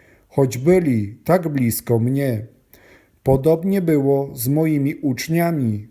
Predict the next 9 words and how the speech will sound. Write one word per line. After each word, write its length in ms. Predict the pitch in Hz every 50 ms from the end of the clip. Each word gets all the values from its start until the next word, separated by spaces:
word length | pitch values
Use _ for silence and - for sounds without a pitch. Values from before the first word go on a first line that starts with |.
| _
którzy 400 | - - - 135 127 117 131 135
jeszcze 440 | 135 151 170 160 - - - 180 170
za 160 | 160 185 190
swoich 500 | 185 - - 180 165 156 165 175 - -
czasów 580 | - 175 151 131 117 - 156 147 143 - - - _ _
oczekiwali 840 | - 139 131 131 - 156 147 151 - 143 131 156 147 143 143 156 151
nadejścia 840 | 151 147 143 139 170 175 180 180 - - - - 127 113 104 98 - - _ _ _ _ _ _ _ _ - 107
Bożego 560 | 107 123 127 120 120 143 147 147 147 185 180
Królestwa 1040 | 180 - 175 190 190 180 165 139 127 - - - - 143 139 143 143 - - -